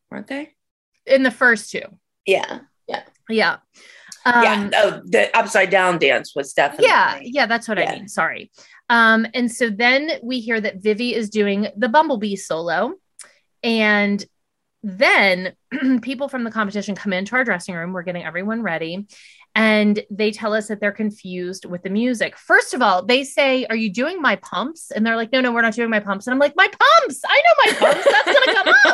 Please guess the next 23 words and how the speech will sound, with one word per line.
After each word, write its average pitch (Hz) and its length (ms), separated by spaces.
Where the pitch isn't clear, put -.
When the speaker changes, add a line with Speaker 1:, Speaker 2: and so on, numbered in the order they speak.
Speaker 2:
up. - 80
Speaker 1:
<laughs> - 160
Speaker 2:
My 440 240
Pumps. 494 580
Were 285 80
we 427 160
supposed 659 280
to 466 100
do 440 100
My 262 160
Pumps 247 340
in 330 140
Voorhees?" 196 320
Speaker 1:
I 170 100
don't 208 220
know. 185 360
Speaker 2:
I 208 180
don't 226 140
know 262 180
either. 330 460
And 220 520
Vivi 269 560
solo 214 1000